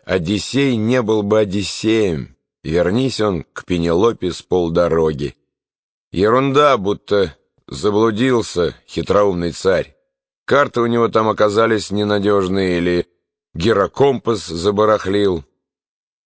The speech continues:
Там по солнцу и звездам все Средиземное море вместе с Эгейским за две недели в любой конец проплыть можно.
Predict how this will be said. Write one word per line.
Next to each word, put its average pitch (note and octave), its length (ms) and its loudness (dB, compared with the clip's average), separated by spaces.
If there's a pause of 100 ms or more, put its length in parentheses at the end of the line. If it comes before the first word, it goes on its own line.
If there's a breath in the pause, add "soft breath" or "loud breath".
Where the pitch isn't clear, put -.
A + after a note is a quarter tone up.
(120)
Там C3+ 320 2
по B2 180 2
солнцу B2+ 560 0
и - 20 2
звездам A#2 680 2
все A#2+ 320 0
Средиземное A2+ 680 0
море A#2 420 2
вместе G#2+ 520 -2
с G2+ 100 -8
Эгейским G#2+ 800 -2 (240)
за F#2 240 0
две B2+ 220 0
недели A2+ 500 0
в E2+ 100 -2
любой A#2 280 2
конец G#2 420 -2
проплыть D#2 440 -2
можно. C2+ 440 -6